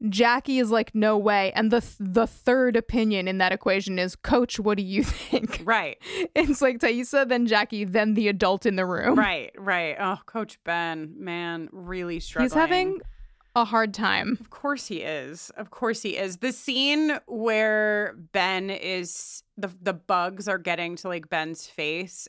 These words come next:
Speaker 2: w-, is, I think
Speaker 1: Oh,
Speaker 2: it's,
Speaker 1: yeah.
Speaker 2: I just think it's done so fucking well of, like, the build of, like, "I'm breathing, I'm trying to fucking breathe. This is insane. This is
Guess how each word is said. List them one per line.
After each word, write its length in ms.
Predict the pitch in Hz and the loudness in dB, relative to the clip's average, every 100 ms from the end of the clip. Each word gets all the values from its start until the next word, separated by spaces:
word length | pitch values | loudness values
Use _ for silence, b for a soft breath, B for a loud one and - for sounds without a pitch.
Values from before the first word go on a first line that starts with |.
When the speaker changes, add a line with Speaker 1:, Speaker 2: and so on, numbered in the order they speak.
| - | -10
Speaker 2:
w-, 140 | 202 | -8
is, 340 | 240 214 - - | -4 -2 -2 0
I 120 | 220 | 2
think 200 | 233 220 | 2 2
Speaker 1:
Oh, 40 | 208 | 0
Speaker 2:
it's, 100 | 214 | -2
Speaker 1:
yeah. 480 | 214 208 202 202 202 B | -4 -4 -6 -8 -12 B
Speaker 2:
I 120 | 285 285 | 0 0
just 160 | 370 | -2
think 160 | 427 403 | -2 -2
it's 140 | - | -2
done 240 | - 269 247 | -2 -2 -2
so 300 | - 220 214 | 0 0 0
fucking 600 | - - 226 - 208 175 | -6 -4 -4 -2 -4 0
well 440 | 175 185 226 226 | 2 2 2 2
of, 180 | 208 185 | 0 0
like, 320 | 190 175 180 | -2 -2 -4
the 100 | 196 | -6
build 680 | 170 185 185 185 196 233 214 | -6 -2 0 2 2 0 0
of, 240 | 196 185 | -2 0
like, 340 | 185 170 180 _ | 0 0 -2 _
"I'm 220 | 196 196 170 | -4 -2 -4
breathing, 500 | 185 185 196 202 208 | -6 -2 -2 -2 -2
I'm 160 | 196 | -6
trying 240 | 196 185 180 | -4 -6 -6
to 60 | - | -4
fucking 380 | - - 196 190 | -4 -4 -6 -8
breathe. 480 | 165 175 170 185 190 | -6 -6 -4 -4 -6
This 180 | 185 190 | -8 -8
is 120 | 170 | -10
insane. 720 | 170 - - 190 180 185 214 | -10 -8 -2 0 0 0 -2
This 180 | 190 | -4
is 120 | 185 | -6